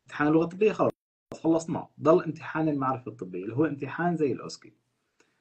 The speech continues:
فبس تنجح بهذا الامتحان بيعطوك المزاولة الدائمة. فهذا هو الفرق بين هذا الطريق وهذا الطريق. طب في احتمال واحد يروح يقدم على الطريق الأول، على الطريق القصير، يحكي لهم: "أنا شهادتي معادلة الشهادة الألمانية"،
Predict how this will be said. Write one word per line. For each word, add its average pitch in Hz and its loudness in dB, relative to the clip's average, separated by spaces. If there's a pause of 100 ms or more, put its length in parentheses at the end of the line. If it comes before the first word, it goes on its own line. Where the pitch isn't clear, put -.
(920)
فبس 131 0
تنجح 277 4
بهذا 180 0
الامتحان 165 -4 (460)
بيعطوك 170 4
المزاولة 107 0
الدائمة. - -12 (540)
فهذا 185 0
هو 190 2
الفرق 175 0 (480)
بين 165 2
هذا 165 2
الطريق 147 -2
وهذا 127 -10
الطريق. - -12 (200)
طب 110 -6
في 240 4
احتمال 202 0
واحد 160 6
يروح 160 2
يقدم 185 -2
على 151 -2
الطريق 170 -2
الأول، 160 2
على 101 -4
الطريق 147 -2
القصير، 143 -6
يحكي - -4
لهم: 175 0
"أنا - 0
شهادتي 165 -4
معادلة 196 0
الشهادة 165 -10
الألمانية"، 131 -6